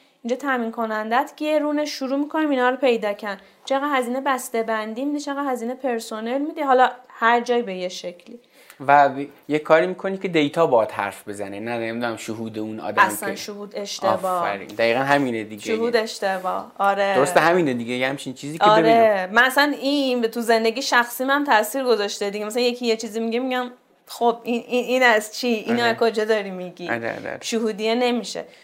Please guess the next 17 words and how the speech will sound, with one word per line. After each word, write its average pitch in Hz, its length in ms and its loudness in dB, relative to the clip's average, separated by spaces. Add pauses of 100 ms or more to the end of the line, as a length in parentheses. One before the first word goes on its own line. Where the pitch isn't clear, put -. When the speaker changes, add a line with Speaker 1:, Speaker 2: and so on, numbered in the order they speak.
(120)
Speaker 1:
شهودیه 240 300 0
همیشه 247 680 2 (300)
باگ 190 260 4
داره 160 240 -2
واقعاً. - 360 -8 (680)
اه... 233 840 6 (1300)
و 233 140 8
میام 285 440 2
و 254 100 10
شروع 254 280 0
می‌کنم 339 260 2
اینا 247 260 4
رو 294 80 2
به 294 240 2 (400)
مجموعه 202 540 -4
یاد 220 300 2
دادن. 180 340 -8